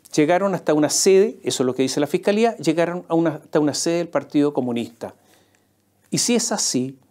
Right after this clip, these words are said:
el Partido Comunista, o sea, esta organización, el partido, estaría involucrado, porque es obvio,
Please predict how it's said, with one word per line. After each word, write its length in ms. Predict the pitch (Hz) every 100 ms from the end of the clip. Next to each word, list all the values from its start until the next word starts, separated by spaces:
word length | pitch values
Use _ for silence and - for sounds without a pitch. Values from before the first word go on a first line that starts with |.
| _ - _ _ _
el 140 | - 156
Partido 500 | 170 143 185 185 180
Comunista, 800 | 165 156 165 175 - - 110 - _ _ _ _ -
o 100 | -
sea, 220 | - -
esta 220 | 160 185
organización, 540 | 170 156 139 135 139 120
el 100 | -
partido, 760 | 131 123 - 208 160 147 185 -
estaría 400 | 151 156 165 175
involucrado, 640 | 160 143 135 131 240 170
porque 220 | 135 143
es 120 | -
obvio, 360 | 233 175 117